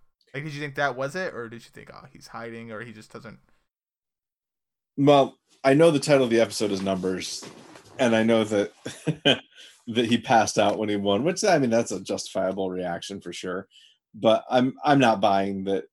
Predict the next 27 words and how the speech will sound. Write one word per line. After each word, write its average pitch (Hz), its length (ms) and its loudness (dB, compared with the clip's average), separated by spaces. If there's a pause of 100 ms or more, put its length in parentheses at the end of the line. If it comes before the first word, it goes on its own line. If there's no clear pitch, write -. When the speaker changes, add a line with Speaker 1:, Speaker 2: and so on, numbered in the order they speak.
(220)
Speaker 2:
these 107 260 -6
are 92 40 -14
just 95 200 -10
numbers 92 300 -8
that - 160 -14
came 73 200 -12
to - 160 -18
him. - 180 -18
No. 156 100 -4
Speaker 1:
Okay. - 200 -10 (260)
I 139 100 -10
figured 104 480 -14
you 73 80 -20
wouldn't, 78 260 -20
but - 100 -20
okay. - 300 -16 (260)
Speaker 2:
Yeah. - 100 -14 (360)
Speaker 1:
And 185 220 -6
so 185 100 -12
he 170 60 -10
starts 175 240 -8
introducing 135 460 -10
his - 140 -18
family. 170 480 -4
Uh, 120 200 -8
my 98 160 -18
mom, 139 800 -10